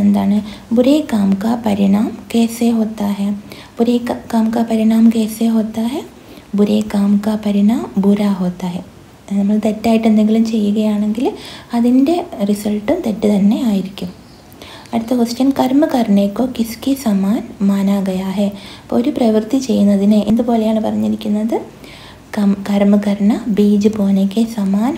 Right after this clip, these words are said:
ഹോത്താ ഹെ, അല്ലേ? ഒരു വിത്ത് നടുന്നത് പോലെയാണ് എന്തെങ്കിലും പ്രവൃത്തി ചെയ്യുന്നത്.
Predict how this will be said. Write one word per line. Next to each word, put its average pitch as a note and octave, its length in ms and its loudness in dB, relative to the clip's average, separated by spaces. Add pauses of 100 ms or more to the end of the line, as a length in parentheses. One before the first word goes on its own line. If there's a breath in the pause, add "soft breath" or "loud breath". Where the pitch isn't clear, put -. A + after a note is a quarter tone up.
ഹോത്താ F#3+ 460 -6
ഹെ, F#3+ 100 -4 (580 loud breath)
അല്ലേ? G3+ 160 -2 (180)
ഒരു G#3+ 200 0
വിത്ത് G#3 320 0
നടുന്നത് G3+ 360 2 (100)
പോലെയാണ് F#3+ 460 -4
എന്തെങ്കിലും F#3+ 460 -2
പ്രവൃത്തി G3 440 -6 (100)
ചെയ്യുന്നത്. G#3 460 -2